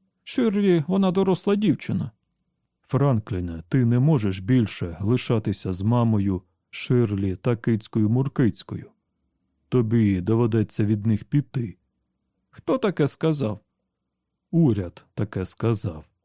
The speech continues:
Мама втратила роботу і право на всиновлення.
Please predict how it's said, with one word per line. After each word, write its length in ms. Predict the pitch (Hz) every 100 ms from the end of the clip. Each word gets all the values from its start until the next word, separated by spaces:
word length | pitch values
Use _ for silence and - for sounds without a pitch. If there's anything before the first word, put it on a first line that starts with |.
| _ _ _ _ _ _
Мама 440 | 113 120 113 107 95
втратила 680 | - 120 113 104 107 107
роботу 640 | 110 107 131 120 - 87 80
і 120 | 120
право 440 | 131 123 120 107 104
на 100 | 107
всиновлення. 960 | 104 - 156 131 92 87 82 82 -